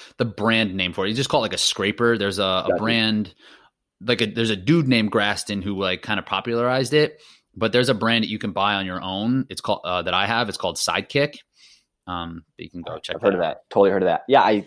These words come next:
Speaker 2: uh, uh, my girlfriend was using, she got, like, a, a stone. It was just a different brand where they, you know, like, like,
Speaker 1: Gua
Speaker 2: cut a
Speaker 1: Sha?
Speaker 2: stone. <laughs>
Speaker 1: They call it,
Speaker 2: Probably.
Speaker 1: it's,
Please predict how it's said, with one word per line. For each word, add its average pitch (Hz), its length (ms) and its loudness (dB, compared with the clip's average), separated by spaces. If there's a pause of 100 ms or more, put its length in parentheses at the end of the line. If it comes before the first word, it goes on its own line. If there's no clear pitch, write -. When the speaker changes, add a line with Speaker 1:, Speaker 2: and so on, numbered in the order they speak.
Speaker 2:
uh, 101 440 10 (600)
uh, 85 520 4 (100)
my 87 160 -4
girlfriend 113 480 4
was 90 180 0
using, 95 480 2
she - 100 -2
got, 123 300 4
like, 98 160 4
a, 90 260 4
a 92 60 0
stone. 90 460 4
It - 20 0
was 90 120 -2
just 101 120 -8
a - 60 -14
different 92 240 -2
brand 90 240 -4
where 80 80 -8
they, 85 140 -6
you 87 120 -8
know, 85 120 -6
like, 85 180 -6 (280)
like, 87 240 0
Speaker 1:
Gua 135 180 6
Speaker 2:
cut 127 300 8
a 170 60 6
Speaker 1:
Sha? 156 80 -2
Speaker 2:
stone. 101 380 2
<laughs> - 300 -4
Speaker 1:
They - 180 8
call 135 220 6
it, - 20 8
Speaker 2:
Probably. 175 80 6
Speaker 1:
it's, - 140 -2